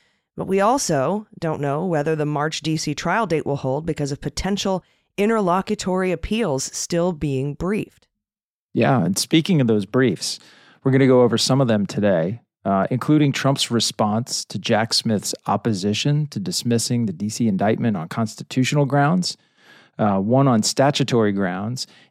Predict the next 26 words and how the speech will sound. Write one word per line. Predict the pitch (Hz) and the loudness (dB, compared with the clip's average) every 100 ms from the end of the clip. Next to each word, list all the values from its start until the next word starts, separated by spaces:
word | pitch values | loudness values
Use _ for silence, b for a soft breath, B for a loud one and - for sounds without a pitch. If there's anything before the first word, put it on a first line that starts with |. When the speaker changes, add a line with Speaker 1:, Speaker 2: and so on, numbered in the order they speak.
| b | b
Speaker 2:
and | - 151 170 | 2 4 4
one | 135 139 | 4 4
for | 139 131 | 4 0
selective | - 120 113 131 143 147 127 | 0 0 2 0 2 0 2
and | 113 92 | 2 0
vindictive | 104 98 113 127 131 113 | -2 -2 -2 0 0 -2
prosecution. | - 117 117 - - 120 120 - - - b b b b _ | 0 0 0 -4 -4 -2 -2 -4 -10 -16 b b b b _
Uh, | - 78 85 | -2 0 2
we | 107 | 4
also | 127 139 143 | 4 4 4
have | 127 117 | 4 2
Judge | 123 123 104 | 2 2 2
Chutkan's | - 120 117 117 104 | -2 -2 0 0 0
ruling | 101 120 139 175 151 | 0 2 2 2 2
on | 101 | 0
Trump's | - 123 113 - | -2 -2 -2 0
motion | 113 117 123 | 0 2 0
to | 98 | -2
strike | - - 117 147 | -2 0 0 0
the | - | -4
January | 98 110 113 107 | -4 -2 -2 -2
sixth | - - 135 - - | -2 -4 -4 -6 -4
language | 107 120 127 117 | -2 0 0 -4
from | - - 113 117 | -6 -2 0 0
the | 117 | 0
indictment. | 113 113 117 - | 0 0 0 -6